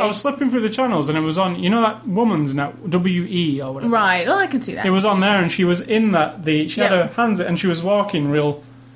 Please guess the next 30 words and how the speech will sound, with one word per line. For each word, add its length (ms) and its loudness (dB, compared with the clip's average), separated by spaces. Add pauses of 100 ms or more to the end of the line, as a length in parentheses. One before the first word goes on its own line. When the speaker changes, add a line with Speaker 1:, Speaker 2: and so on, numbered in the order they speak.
(300)
Speaker 1:
carefully 480 0
down 240 -2
the 80 -6
corridor 400 0
and, 300 -2
Speaker 2:
Yep. 180 0
Speaker 1:
uh, 180 0
from 220 0
behind, 420 0
and 120 -4
I 40 0
was 120 -4
like, 240 0 (520)
"What 120 2
is 140 2
this? 220 0
I've 120 -2
seen 160 2
this 140 0
before." 400 0
And 100 -2
then 80 2
we 80 2
got 180 0
to 60 -8
the 100 0
end 120 0
of 80 0
the 80 0
thing, 400 0